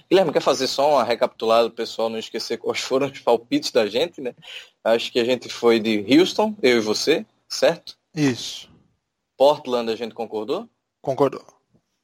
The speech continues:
Speaker 1: Agora Utah Jazz, você concordou de um lado aí com o Utah, eu fui de Oklahoma City. E os dois co-, concordamos que vamos de
Speaker 2: Golden State.
Speaker 1: Golden State, né?
Speaker 2: Isso, certo.
Speaker 1: Do outro lado tá mais fechado, que é Toronto,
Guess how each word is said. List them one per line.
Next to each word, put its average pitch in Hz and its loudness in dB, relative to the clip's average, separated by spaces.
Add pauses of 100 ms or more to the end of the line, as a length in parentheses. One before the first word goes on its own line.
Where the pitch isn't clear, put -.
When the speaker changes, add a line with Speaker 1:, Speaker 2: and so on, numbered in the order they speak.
(720)
Speaker 1:
Agora 120 2
Utah 131 2
Jazz, 107 -2
você 110 -6
concordou 117 0
de 117 0
um 139 2
lado 110 2
aí 107 -4
com - -10
o - -4
Utah, 110 0
eu 107 0
fui - -8
de 107 -4
Oklahoma 104 -4
City. 170 0 (560)
E 139 4
os 139 2
dois 135 2
co-, - -12
concordamos 127 0
que 127 -10
vamos 117 -6
de 117 -2 (420)
Speaker 2:
Golden 139 2
State. 131 -6
Speaker 1:
Golden 127 4
State, 90 -8 (320)
né? 117 0
Speaker 2:
Isso, - -14
certo. 131 2
Speaker 1:
Do 135 4
outro 147 4
lado 170 4
tá 165 2
mais 139 2
fechado, 143 2
que 131 -4
é 117 2
Toronto, 196 -2